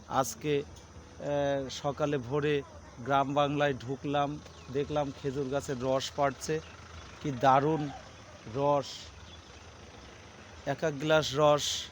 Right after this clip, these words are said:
অরিজিনাল খেজুর গাছ থেকে পেড়ে দিচ্ছে, দশ টাকা গ্লাস, এবং গুড় জ্বালাচ্ছে। নুলন, নলুন যে গুড়, সেই টেস্ট পেলাম,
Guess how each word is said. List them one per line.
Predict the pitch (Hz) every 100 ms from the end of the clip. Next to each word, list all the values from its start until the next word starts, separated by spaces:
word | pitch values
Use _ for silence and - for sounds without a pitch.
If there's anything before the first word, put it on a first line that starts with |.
| - -
অরিজিনাল | 143 139 160 156 151
খেজুর | - 139 147 139
গাছ | 151 -
থেকে | - 147
পেড়ে | - 143 147
দিচ্ছে, | 135 151 - 170 160 - - - 117
দশ | 110 139 -
টাকা | - 143 147
গ্লাস, | 120 139 147 147 - - - - -
এবং | 131 139 147
গুড় | 127 143 147
জ্বালাচ্ছে। | 123 156 151 - 170 160 - - - - -
নুলন, | 127 151 156 160 160 165 160
নলুন | 151 156 170 175 165
যে | 175
গুড়, | 151 156 165 160 - - -
সেই | - - 156
টেস্ট | 147 151 156 151 -
পেলাম, | 165 160 165